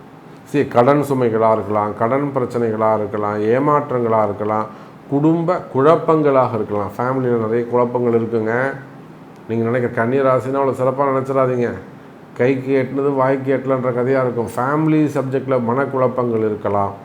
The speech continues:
அல்லது பிள்ளைகளை பற்றிய கவலைகளாக இருக்கலாம், பிசினஸ் இன்னும் சரியா நமக்கு அமையலையே,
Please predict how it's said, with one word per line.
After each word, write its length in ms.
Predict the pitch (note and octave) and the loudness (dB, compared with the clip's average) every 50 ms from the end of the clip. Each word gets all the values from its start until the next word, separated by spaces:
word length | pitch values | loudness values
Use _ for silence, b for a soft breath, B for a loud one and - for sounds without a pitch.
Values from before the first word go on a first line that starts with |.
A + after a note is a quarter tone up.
| - - - - - - - - - - - - - - - - - - - - - - - - - - | -20 -20 -20 -20 -20 -20 -20 -20 -20 -20 -20 -20 -20 -20 -20 -20 -20 -20 -20 -20 -20 -20 -20 -20 -6 2
அல்லது 320 | - D3 E3+ E3 D#3 E3 D#3 | 4 6 8 8 8 6 4
பிள்ளைகளை 500 | - - E3+ E3+ F3+ F3 E3 E3 D#3+ D3 | 4 2 4 4 4 6 6 6 4 4
பற்றிய 320 | C3 C3+ A#2+ - C3 C3 B2+ | 2 -2 -4 -4 -4 -2 0
கவலைகளாக 560 | - A#2+ B2 C3 C3+ C3+ B2+ B2+ B2 A#2+ G#2+ | 2 4 4 4 4 2 2 2 2 2 2
இருக்கலாம், 400 | A2+ A2+ A2 G#2+ A2+ A2+ A2+ A2+ | 0 -2 -2 -2 -2 -2 -2 0
பிசினஸ் 420 | A2 C3 C3 C3+ C#3+ D#3 E3+ D#3 D#3 | 0 0 0 0 0 -2 -2 -2 -2
இன்னும் 320 | C#3+ C#3 C#3+ C#3+ C3 A#2+ | -4 -2 0 0 0 0
சரியா 320 | A#2 C3 B2+ C3+ C#3 C#3+ C3+ | 0 -2 -2 0 0 0 0
நமக்கு 280 | C3 B2 A#2+ A2+ A#2 | 0 0 -2 -2 -2
அமையலையே, 600 | G#2+ G#2+ A2+ C3+ C#3+ C#3 B2+ B2+ C3+ C#3+ E3 F3 | -2 -2 0 0 0 0 0 0 2 2 4 4